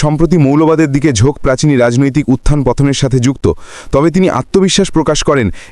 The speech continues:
এই প্রবণতা হবে অস্থায়ী। তিনি জোর দিয়ে বলেন, বাংলাদেশের মানুষ প্রকৃতিগতভাবে ধর্মনিরপেক্ষ এবং শান্তিকামী,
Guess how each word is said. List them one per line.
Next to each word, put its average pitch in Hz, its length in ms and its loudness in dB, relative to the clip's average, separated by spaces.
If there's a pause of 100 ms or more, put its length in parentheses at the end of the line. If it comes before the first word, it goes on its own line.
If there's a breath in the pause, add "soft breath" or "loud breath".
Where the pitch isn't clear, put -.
এই 190 140 2
প্রবণতা 156 460 2
হবে 135 120 0 (120)
অস্থায়ী। 110 320 0 (420 loud breath)
তিনি 165 220 2
জোর 160 220 4
দিয়ে 202 180 2
বলেন, 127 200 0 (360 loud breath)
বাংলাদেশের 165 540 2
মানুষ 180 160 0 (100)
প্রকৃতিগতভাবে 180 720 0 (120)
ধর্মনিরপেক্ষ 160 600 0 (460 loud breath)
এবং 170 120 2 (120)
শান্তিকামী, 151 500 2